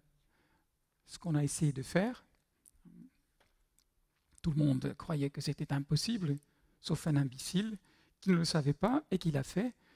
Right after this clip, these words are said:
On l'a fait ici, le lancement. Donc, il y a une grande focale.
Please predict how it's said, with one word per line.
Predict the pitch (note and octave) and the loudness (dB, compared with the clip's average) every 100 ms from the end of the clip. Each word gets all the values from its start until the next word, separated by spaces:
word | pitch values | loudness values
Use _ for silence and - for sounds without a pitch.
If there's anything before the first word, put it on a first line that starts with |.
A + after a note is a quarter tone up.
| - _ - | -20 _ 0
On | E3+ | 4
l'a | D#3 | 4
fait | - G#3+ C4+ - _ _ _ _ _ _ _ _ _ _ _ _ _ _ _ _ _ _ - _ | 4 4 4 2 _ _ _ _ _ _ _ _ _ _ _ _ _ _ _ _ _ _ -20 _
ici, | F3+ - A3+ G3+ - - | 2 2 4 4 2 -2
le | D#3+ | 2
lancement. | E3+ E3+ - D#3+ E3 C4+ - _ _ - | 2 2 2 4 4 2 -6 _ _ -16
Donc, | E3+ | -2
il | D3+ | 0
y | |
a | |
une | D3 | 0
grande | C3+ G#3 A3 G3 | 0 -2 -2 0
focale. | E3+ D#3 E3 E3 C#4+ | 0 4 6 6 4